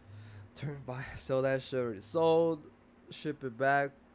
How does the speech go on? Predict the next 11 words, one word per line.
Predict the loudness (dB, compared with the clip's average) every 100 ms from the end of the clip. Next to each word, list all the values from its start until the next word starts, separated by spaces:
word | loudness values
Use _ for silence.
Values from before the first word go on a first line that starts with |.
| -20
ship | -12 -10 -10
it | -6
to |
that | -2 -2
motherfucker. | 0 0 0 -4 -2 -2 -2 -4 -8 -20 -20 -20 -12 0
Oh, | 0 0
so | 0 0
much | 0
dumb | 0 -2
shit, | 2 0 2
bro. | 2 2